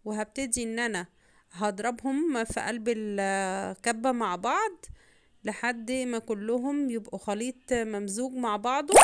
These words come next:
آه، بعد ما هخلطهم هبتدي ان انا ايه، آه، بعد ما يخلصوا هبتدي ان انا اصبهم في قلب القوالب السيليكون واحطهم برضو في الفريزر.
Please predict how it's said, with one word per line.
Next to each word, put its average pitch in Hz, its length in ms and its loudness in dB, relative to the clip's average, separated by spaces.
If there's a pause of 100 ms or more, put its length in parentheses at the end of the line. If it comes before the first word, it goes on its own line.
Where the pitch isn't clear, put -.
(1400)
آه، 202 220 0
بعد 269 340 6
ما 233 440 4
هخلطهم 349 760 0
هبتدي 262 400 -4
ان 254 160 0
انا 269 200 -2
ايه، 254 280 -2 (580)
آه، 208 180 -2
بعد 247 220 0
ما 240 120 0
يخلصوا 311 420 -2
هبتدي 269 300 -4
ان 247 140 -2
انا 254 240 -4
اصبهم 262 540 -4
في - 140 -6
قلب 226 260 -6
القوالب 226 560 -4
السيليكون 330 560 -2
واحطهم 262 560 -4
برضو 226 340 -2
في - 100 -6
الفريزر. 151 560 -8